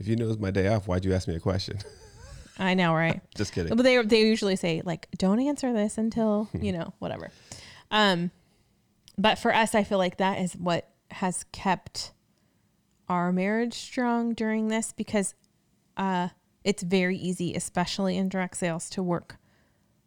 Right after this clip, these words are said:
Speaker 2: really long hours and
Speaker 1: Yeah.
Speaker 2: to ruin marriages. <laughs>
Speaker 1: Yeah, it's still in, in process. There's definitely areas that we maybe don't realize today that could get better or that can change.
Speaker 2: Mm-hmm.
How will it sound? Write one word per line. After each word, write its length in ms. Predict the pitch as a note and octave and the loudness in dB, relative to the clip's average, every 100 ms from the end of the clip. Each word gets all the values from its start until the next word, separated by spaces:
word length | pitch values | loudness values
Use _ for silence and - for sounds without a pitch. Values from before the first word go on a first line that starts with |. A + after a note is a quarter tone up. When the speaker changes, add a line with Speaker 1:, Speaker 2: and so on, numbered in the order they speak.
| _ F#3 | _ -4
Speaker 2:
really 460 | F3+ G3 F#3 F3+ | 2 4 4 2
long 320 | F3 E3 D#3+ | 2 0 0
hours 680 | C#3 - - - - - - _ _ _ _ | -4 -10 -14 -14 -14 -14 -18 _ _ _ _
and 500 | G3 F3+ E3+ E3+ - - _ D#3+ | -2 0 0 -2 -6 -18 _ -10
Speaker 1:
Yeah. 80 | D3+ G#2 - G3+ | -10 -10 -4 0
Speaker 2:
to 300 | F3+ F3 F3 _ _ _ _ _ _ _ _ _ _ _ _ _ - | 0 0 -4 _ _ _ _ _ _ _ _ _ _ _ _ _ 0
ruin 300 | G3+ G#3+ A#3 | 2 4 4
marriages. 600 | D4 G4 E4 E4 - - | 4 6 6 6 4 -6
<laughs> 40 | - - C#4 - - _ | -8 -6 -4 0 -2 _
Speaker 1:
Yeah, 240 | A2+ A#2 G2 - | 2 2 2 -2
it's 200 | A2+ - | -6 -4
still 280 | - D3+ C#3 | -2 2 2
in, 120 | A#2+ - | 0 -2
in 120 | G#2 | -4
process. 480 | - G2+ G#2+ F2+ F#2 | 0 0 0 -2 -4
There's 180 | G#2+ A2 | -4 -2
definitely 520 | F#2 G2+ G2 F#2 - | -2 -4 -4 -4 -2
areas 300 | G2 F#2+ F#2+ | 0 0 -2
that 160 | D2 F#2+ | -6 -4
we 260 | G#2 G2 F2+ | -2 -2 -4
maybe 280 | - G2+ G#2+ | -6 -4 -2
don't 160 | G2+ D#2+ | -4 -4
realize 320 | G#2 G2+ - | -4 -4 -4
today 260 | F#2+ F#2 F2+ | -4 -2 -2
that 200 | E2+ F2 | -6 -10
could 160 | G2+ F#2+ | -10 -6
get 180 | F#2 | -6
better 360 | - F2 F2 E2+ | -4 -6 -4 -6
or 40 | F2+ | -8
that 180 | F#2 | -10
can 160 | - F#2+ | -8 -8
change. 440 | - F#2+ E2+ F2+ _ - | -6 -6 -6 -10 _ -6
Speaker 2:
Mm-hmm. 280 | G3 F#3 | -4 -4